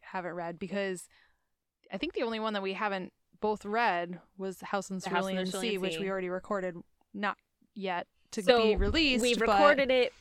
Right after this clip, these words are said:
Speaker 2: but actually I think that's the one that comes right after the Harry Potter episode, and then is the Push.
Speaker 1: Then Push, okay.
Speaker 2: Yes.
Speaker 1: But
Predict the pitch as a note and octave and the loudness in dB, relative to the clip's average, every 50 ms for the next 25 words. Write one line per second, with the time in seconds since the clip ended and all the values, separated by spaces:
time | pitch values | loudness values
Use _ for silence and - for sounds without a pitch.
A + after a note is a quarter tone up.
0 | - - - - F#3 A3+ G#3+ G#3 A3+ - - - A3 G3+ G3+ - G#3 F#3+ F3+ F3+ | -20 -18 -14 -2 0 2 4 4 4 2 2 2 0 2 0 -2 -4 -2 2 4
1 | G3 G3 F#3+ - - - F#3+ F#3 F3 F3 F3 - - F#3 F3 E3+ F3+ E3+ E3+ E3 | 4 4 4 0 -4 -4 -4 -2 -2 -2 -4 -2 -2 -4 -2 -2 -2 -2 -2 -2
2 | - F3+ E3 E3 E3+ E3 D#3+ E3 E3+ E3+ D#3 D3+ D3+ D#3 D3+ - - - - D#3+ | -2 -4 -4 -4 -2 -2 -4 -4 -4 -4 -4 -2 -2 -4 -4 -6 -8 -6 -6 -4
3 | D#3+ D3+ D3+ D#3 D3+ - - - E3 D#3+ E3 D#3+ F3+ E3 E3+ E3+ E3 D#3+ - - | -4 -4 -4 -6 -8 -8 -6 -6 -6 -4 -4 -2 -2 0 0 -2 -4 -6 -6 -8
4 | D#3+ - - E3 D#3+ F#3 F3+ F3+ F3 G3 F#3+ F#3 - - - G#3 G#3 G3+ F#3+ - | -8 -6 -6 -4 -4 -2 -4 -4 -4 -4 -4 -4 -4 -6 -6 -4 -2 -2 -4 -4
5 | - - D#3+ C3 - - - - - A3+ G#3 - | -6 -6 -8 -8 -8 -12 -4 0 2 2 2 0